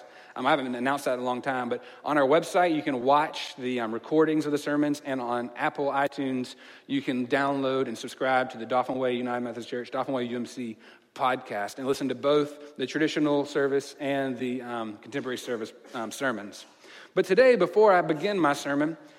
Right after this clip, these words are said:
and I actually think, you know, I actually begin my sermon after I pray. So I just talk for a second, and then I pray, and then the sermon starts. So I like to set the scene a little bit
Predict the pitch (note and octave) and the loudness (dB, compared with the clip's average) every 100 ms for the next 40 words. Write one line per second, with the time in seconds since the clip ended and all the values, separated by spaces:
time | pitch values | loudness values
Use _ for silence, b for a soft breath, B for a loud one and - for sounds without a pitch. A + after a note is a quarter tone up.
0 | B D#3 D3+ E3+ F3 F3 E3+ E3 C#3 C3+ | B 0 2 2 0 -4 2 2 4 0
1 | C#3+ D3+ F#3 F#3 D3 D3+ C3+ F3+ F#3+ F3+ | 2 2 2 0 0 2 4 4 4 0
2 | - E3+ D3+ C3+ C3+ B2+ - B2+ F#2+ - | 2 2 2 0 2 0 2 -2 -2 -4
3 | B2+ C3 C#3 C#3+ C#3+ C3 - B2 C3 A2 | -4 -4 -2 -2 -2 -4 -6 -6 -6 -8
4 | G#2 - C3+ B2 B2 A2+ A2 - C#3 B2+ | -8 0 2 2 2 -4 -6 -4 -2 -2
5 | - F#2+ F#2 - B B B F3+ F#3 A3 | -6 -10 -12 -20 B B B 4 6 6
6 | C#3+ - G#3 G3 - D3 - F3+ E3+ C#3+ | 2 0 4 4 4 -2 -2 2 4 4
7 | A#2+ A2+ A2 G#2+ G2+ | 2 0 0 -4 -6